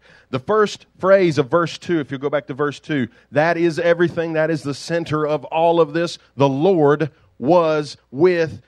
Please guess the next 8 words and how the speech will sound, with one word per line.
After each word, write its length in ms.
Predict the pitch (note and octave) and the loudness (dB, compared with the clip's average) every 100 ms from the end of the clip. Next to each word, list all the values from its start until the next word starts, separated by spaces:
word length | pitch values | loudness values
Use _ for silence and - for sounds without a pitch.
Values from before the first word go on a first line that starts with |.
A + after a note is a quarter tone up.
| _ _ | _ _
him. 640 | - F#3 G#3 F#3 D3+ B2+ A2+ F#2+ - _ _ _ _ _ _ | -6 -2 2 0 0 -4 -4 -6 -10 _ _ _ _ _ _
That's 260 | B3+ C4+ - | -2 -2 -4
the 100 | A#3+ | -4
contrast. 920 | B3 C4 C4+ G3 G#3 D3 F#2 - - _ - | -2 0 0 0 -2 -2 -6 -16 -20 _ -4
That's 240 | A#3 B3 | -2 -2
the 100 | A3 | -4
difference 440 | F#3+ B3+ A3+ E3 - | -2 -4 -4 -8 -4
maker. 400 | C#3+ A#2+ F2+ | -4 -4 -10